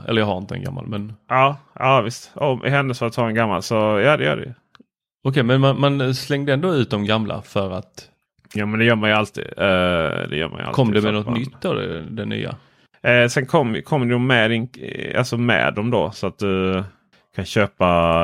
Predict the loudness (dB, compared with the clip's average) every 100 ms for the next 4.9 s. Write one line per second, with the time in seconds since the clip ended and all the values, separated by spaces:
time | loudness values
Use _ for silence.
0 | 2 -2 -2 -4 -4 -2 0 0 4 4
1 | 2 -2 -4 -2 -2 0 2 2 0 0
2 | -2 -2 -2 -4 -8 -8 -6 -6 -6 -8
3 | -8 -2 2 2 4 2 2 0 -4 -4
4 | -6 -8 -8 -8 -4 -2 -2 -2 -8